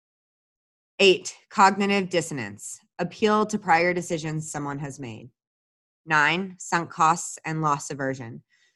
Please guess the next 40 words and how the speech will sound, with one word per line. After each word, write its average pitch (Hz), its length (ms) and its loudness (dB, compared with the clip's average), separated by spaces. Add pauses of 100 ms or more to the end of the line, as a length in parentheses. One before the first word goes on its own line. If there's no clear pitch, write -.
(140)
Try 214 160 6
to 214 80 2
provide 190 380 6
a 185 80 2
way 170 240 4
of 151 160 -2
viewing 170 400 -2
a 165 40 -4
decision 156 480 -6
as 156 200 -8
already 160 260 -4
having 151 360 -4
paid 190 220 -8
off 147 240 2
so 160 200 -6
when 151 160 -4
it 147 140 -8
is 147 260 -8
unethical, 160 760 -6 (360)
they 151 100 0
can 151 140 -6
move 143 160 -6
on. 117 180 2 (920)
Ten, 208 360 4 (360)
the 196 80 0
tangible, 214 560 2
the 196 140 4
abstract, 165 680 4
and 165 160 -4
the 160 60 -2
time 165 300 0
delay 170 240 -2
traps. - 520 -10 (500)
Use 247 260 4
stories 208 440 6
and 180 200 2
relate 175 280 4
to 190 100 -4
the 165 80 2
audience. 120 680 0